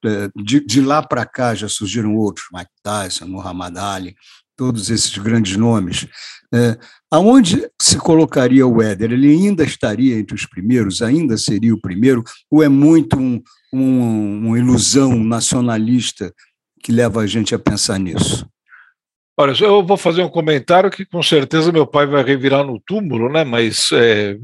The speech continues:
Speaker 2: na, na cabeça do meu pai não existia outro, né? Tecnicamente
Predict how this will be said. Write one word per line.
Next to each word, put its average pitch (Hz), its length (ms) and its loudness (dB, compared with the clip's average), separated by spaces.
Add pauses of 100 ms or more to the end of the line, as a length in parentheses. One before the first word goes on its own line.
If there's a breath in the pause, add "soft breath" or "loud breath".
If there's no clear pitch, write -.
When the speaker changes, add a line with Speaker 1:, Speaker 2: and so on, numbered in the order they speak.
(120)
Speaker 2:
na, 131 200 2
na 135 140 0
cabeça 135 500 0
do 120 80 -6
meu 123 220 -4
pai 151 200 2
não 175 100 -6
existia 147 480 0
outro, 123 500 -4
né? 135 220 2
Tecnicamente 131 1200 -4